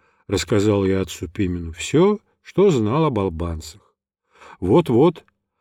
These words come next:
а там среди них и наркотики распространены. Ты берегись, отец», предостерег он. Во время ночного молитвенного правила мой старый товарищ позвал меня.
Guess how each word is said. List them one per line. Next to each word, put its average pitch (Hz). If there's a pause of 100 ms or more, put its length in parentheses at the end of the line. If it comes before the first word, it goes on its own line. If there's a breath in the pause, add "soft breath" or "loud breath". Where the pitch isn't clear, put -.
(160)
а 104
там 165
среди 170
них 160
и 123
наркотики 165
распространены. 156 (480)
Ты 127
берегись, 185
отец», 170 (180)
предостерег 104
он. 87 (580)
Во 101
время 220
ночного 156
молитвенного 98
правила 160 (440)
мой 202
старый 190
товарищ 143
позвал 87
меня. 80